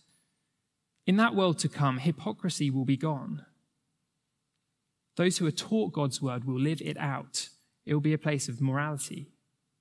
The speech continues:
Then the third thing we see in verse four is the harmony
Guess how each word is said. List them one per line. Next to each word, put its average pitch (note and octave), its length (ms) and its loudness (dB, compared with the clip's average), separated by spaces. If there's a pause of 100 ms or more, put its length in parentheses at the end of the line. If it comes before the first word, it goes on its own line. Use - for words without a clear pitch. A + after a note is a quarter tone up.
(1500)
Then F3+ 140 6
the F#3+ 80 4
third A#3+ 320 2
thing F3 140 4
we C#3+ 80 6
see C#3 260 4
in C3 140 2
verse C3+ 280 0
four D3 460 2
is B2+ 160 0
the C3+ 100 0
harmony D3+ 680 0